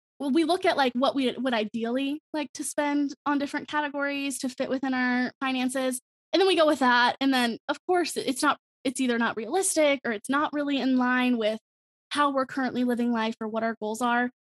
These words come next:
and then we inevitably don't stick to it, and then we feel like we failed at budgeting, when in reality, we didn't fail. The budget was set up to fail at the beginning.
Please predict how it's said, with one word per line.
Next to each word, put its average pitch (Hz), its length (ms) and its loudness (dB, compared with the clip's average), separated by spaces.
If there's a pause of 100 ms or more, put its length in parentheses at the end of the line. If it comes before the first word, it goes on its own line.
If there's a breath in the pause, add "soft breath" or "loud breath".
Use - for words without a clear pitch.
(140)
and 311 80 4
then 302 220 2
we 285 160 0
inevitably 262 440 0
don't 220 200 -6
stick - 240 -10
to 330 120 -2
it, 370 180 -2 (460)
and 320 140 8
then 320 160 4
we 302 160 4
feel 285 240 -2
like 247 160 2
we 247 120 0
failed - 440 -6 (260)
at 254 120 2
budgeting, 202 440 -2
when 339 140 2
in 359 80 2
reality, 320 640 -2 (120)
we 320 140 2
didn't 269 220 0
fail. 208 500 0
The 262 140 -2
budget 320 280 0
was 254 140 -4
set 285 140 -2
up 262 180 -2
to 277 80 -10
fail 240 380 -2 (380)
at 269 120 -8
the 285 60 -12
beginning. 285 400 -4